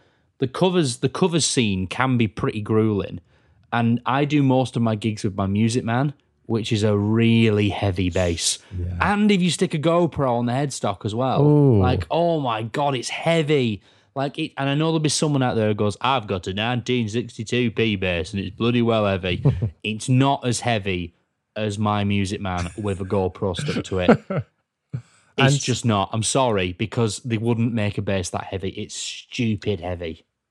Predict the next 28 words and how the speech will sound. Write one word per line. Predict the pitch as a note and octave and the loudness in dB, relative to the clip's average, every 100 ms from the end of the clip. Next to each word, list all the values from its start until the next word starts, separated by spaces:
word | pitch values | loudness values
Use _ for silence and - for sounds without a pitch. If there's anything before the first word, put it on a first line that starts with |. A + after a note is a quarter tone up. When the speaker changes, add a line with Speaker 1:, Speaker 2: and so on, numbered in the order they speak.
| - | -18
Speaker 2:
It's | - | -4
like | C3 A#2+ | -2 0
a, | G#2 G2+ | 0 2
one | G#2+ | 2
of | |
those | G2 G2 | 0 0
P | - - B2+ G#2 | 0 0 2 0
V | G2 F#2 F2+ | -2 -4 -6
T | - B2 G2 | -8 -6 -6
forties | F2 G#2+ G2 F2 E2+ F#2 | -2 -2 -2 -4 -8 -6
or | F2+ | -6
whatever. | F2 F2+ F2+ F2 | -6 -8 -8 -8
They're, | F#2+ | -8
like, | F2+ F2+ - _ | -4 -6 -8 _
weigh | D3 A2 A#2+ G#2 | -10 -4 -2 -2
an | G#2 - | -6 -6
absolute | A2+ A2+ - - G#2+ G2 G2 | -4 -6 -8 -6 -2 -2 -4
ton. | - G#2 E2+ | -4 -2 -2
It's | E2 F2+ | -6 -10
like | F2+ | -10
half | - A2 F2 | -6 -6 -6
a | - | -4
tree | A2+ | -2
Speaker 1:
Exactly. | G#2+ G#2+ G2 F2 G2 F#2 | 2 2 2 -2 -2 -2
Speaker 2:
that | |
you | F#2+ | -6
got | F2+ F#2 | -6 -6
there. | F#2 F2+ | -6 -10